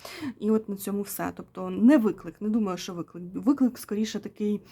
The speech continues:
ну, емоційна така залученість. Е, третя позиція. Чи ви, е,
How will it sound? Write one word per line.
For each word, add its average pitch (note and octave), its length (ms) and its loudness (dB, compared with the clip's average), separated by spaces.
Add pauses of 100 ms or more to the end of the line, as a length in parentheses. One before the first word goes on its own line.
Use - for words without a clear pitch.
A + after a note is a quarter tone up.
(300)
ну, A3+ 140 0
емоційна G#3 600 4
така F#3+ 400 -6 (760)
залученість. F#3+ 760 -2 (720)
Е, G#3 280 4
третя D4 320 4
позиція. C4+ 840 6
Чи D4 380 6
ви, B3+ 400 6
е, G3 580 -4